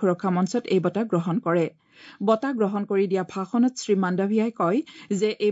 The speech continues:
বঁটা হৈছে প্ৰধানমন্ত্ৰী নৰেন্দ্ৰ মোদীয়ে দেশৰ প্ৰতিগৰাকী নাগৰিকৰ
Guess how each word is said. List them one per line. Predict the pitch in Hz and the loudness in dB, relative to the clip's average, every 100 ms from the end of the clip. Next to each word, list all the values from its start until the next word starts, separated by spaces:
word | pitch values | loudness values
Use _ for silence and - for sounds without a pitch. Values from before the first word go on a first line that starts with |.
| 190 | 0
বঁটা | 196 240 262 | -2 -2 -2
হৈছে | 269 311 294 | 0 -2 0
প্ৰধানমন্ত্ৰী | 185 180 196 190 202 196 | 0 0 0 0 0 0
নৰেন্দ্ৰ | 180 185 202 | 0 0 0
মোদীয়ে | 208 214 226 185 | 0 0 0 -2
দেশৰ | 170 180 180 | -2 -2 -2
প্ৰতিগৰাকী | 180 220 226 226 247 220 | -2 0 0 0 0 0
নাগৰিকৰ | 165 180 180 180 180 | 0 0 0 0 -2